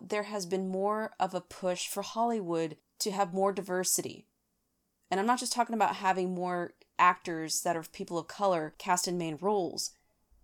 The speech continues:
And I'm not just talking about having better storytelling that's more representative of various cultures. It's also getting more executives, more decision makers that are people of color to be able to make these decisions. And within these past few years, we've had,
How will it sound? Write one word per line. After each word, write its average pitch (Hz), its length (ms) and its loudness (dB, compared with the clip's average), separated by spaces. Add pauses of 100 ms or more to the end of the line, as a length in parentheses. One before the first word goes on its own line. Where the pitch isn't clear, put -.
(140)
And 185 100 0
I'm 196 80 2
not 208 140 4
just 202 120 -2
talking 208 160 0
about 190 140 -2
having 180 480 0
better 196 220 4
storytelling 208 760 2
that's 165 240 -6
more 180 100 0
representative 170 920 -2
of 156 420 -2 (720)
various 175 360 2
cultures. 214 720 -4 (260)
It's 240 160 -2
also 277 380 4
getting 233 400 0
more 208 160 0
executives, 180 640 -2
more 190 180 -2
decision 208 540 0
makers 160 420 -4 (240)
that 277 80 2
are 285 60 4
people 269 280 -4
of 202 120 -2
color 175 420 0 (180)
to - 120 -8
be 190 80 4
able 185 100 0
to 180 80 -2
make 175 240 -4
these 165 220 -4
decisions. - 680 -6 (960)
And 202 80 0
within 254 160 2
these 254 140 0
past 226 300 2
few 226 100 -4
years, 220 340 -2
we've 202 140 -2
had, 196 400 -2